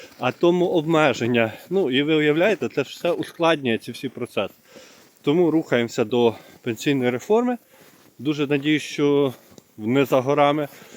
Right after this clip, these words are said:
І друге, рухаємося до глобальної цифровізації. Якщо буде все нормально зі світлом, інтернетом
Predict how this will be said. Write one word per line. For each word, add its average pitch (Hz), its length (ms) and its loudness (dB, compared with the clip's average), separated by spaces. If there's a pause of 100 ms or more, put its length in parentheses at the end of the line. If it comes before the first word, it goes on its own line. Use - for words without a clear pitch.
(200)
І 185 440 4
друге, 151 400 0
рухаємося 151 460 0
до 127 440 4
глобальної 127 500 0
цифровізації. 120 800 -4 (540)
Якщо 110 320 0
буде 110 240 0 (100)
все 123 140 -6
нормально 110 460 -2
зі 107 120 -6
світлом, 113 520 -4
інтернетом 107 680 -6